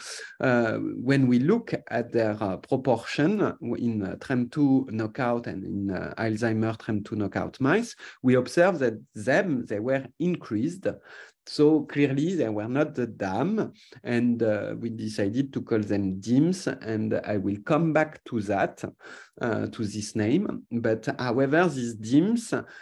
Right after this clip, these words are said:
located in the adult microglia area were not trem two dependent, they were trem two independent. So, uh, then what is, uh, very, uh, interesting i-, and what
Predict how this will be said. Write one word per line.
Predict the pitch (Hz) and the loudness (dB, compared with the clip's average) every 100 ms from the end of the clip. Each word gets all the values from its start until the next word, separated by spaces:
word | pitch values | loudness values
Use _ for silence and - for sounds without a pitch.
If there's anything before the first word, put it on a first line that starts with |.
| - | 0
located | 120 131 143 135 139 127 | 4 6 6 4 2 -2
in | 123 | 0
the | 117 | 2
adult | 113 113 127 131 | 2 2 -4 -4
microglia | 127 107 120 107 113 101 95 | -4 -2 -4 -2 0 2 2
area | 101 127 170 180 | 0 2 2 0
were | 110 107 | 0 0
not | 120 127 151 151 - _ - | 2 2 2 -2 -18 _ -12
trem | - 120 113 | -4 -4 -4
two | 131 117 | -4 -2
dependent, | 101 104 98 110 147 | 0 -2 -2 2 2
they | 101 | 0
were | 95 | -2
trem | 98 - 117 117 | -6 -2 -2 -2
two | 143 135 - | -2 -2 0
independent. | 143 131 113 113 101 80 76 110 - - - - | 2 4 2 0 -4 -6 -10 -14 -18 -18 -18 -12
So, | - - 127 123 120 117 - - | -4 2 6 6 6 4 -4 -8
uh, | 110 104 95 95 90 - 104 | -4 -2 -2 -6 -8 -10 -10
then | 104 123 214 214 147 110 - _ _ 120 | -2 4 4 4 2 2 -4 _ _ -2
what | 131 131 - | 0 0 0
is, | 135 123 107 | 2 4 2
uh, | 95 82 98 95 | 0 -2 -4 -8
very, | 98 98 120 123 127 127 123 | -8 -2 2 2 2 2 2
uh, | 104 80 | 2 0
interesting | 104 107 107 117 - 185 208 | -2 -2 0 -2 0 0 2
i-, | 180 - 120 113 95 | -2 -2 0 0 0
and | 107 107 | -2 -2
what | 120 120 | 0 -2